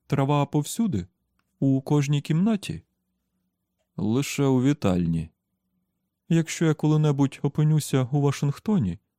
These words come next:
можна буде по ній пройтися? Лягти горілиць?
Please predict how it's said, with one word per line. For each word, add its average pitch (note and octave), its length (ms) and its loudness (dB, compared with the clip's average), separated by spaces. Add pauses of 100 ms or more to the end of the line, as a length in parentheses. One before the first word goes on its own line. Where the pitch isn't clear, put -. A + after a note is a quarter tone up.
(260)
можна G#3+ 280 2
буде A#2+ 240 2
по B2+ 140 -4
ній B2 140 4
пройтися? A2+ 720 -2 (680)
Лягти E3 320 0
горілиць? B2 840 0